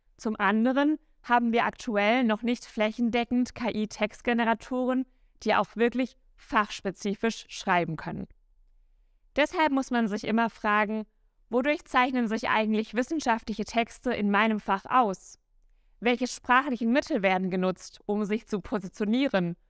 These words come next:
oder Ergebnisse zu diskutieren? Wie stelle ich die kommunikative Passung der Texte sicher,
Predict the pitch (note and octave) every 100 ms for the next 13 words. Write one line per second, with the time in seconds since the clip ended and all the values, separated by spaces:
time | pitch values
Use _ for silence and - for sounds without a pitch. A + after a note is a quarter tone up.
0 | _ - G3+ F#3+ F#3 G3 B3 C#4 A3+ G3
1 | F#3+ F#3 F#3 - - - G3 E3+ E3 F#3
2 | - _ _ _ _ _ _ - C4 C#4+
3 | - C4+ C4+ A#3+ B3 - B3+ B3+ B3+ A#3+
4 | - A#3+ G#3+ - D4 - G#3+ F#3+ - G3+
5 | - - F#3 C4+ - E3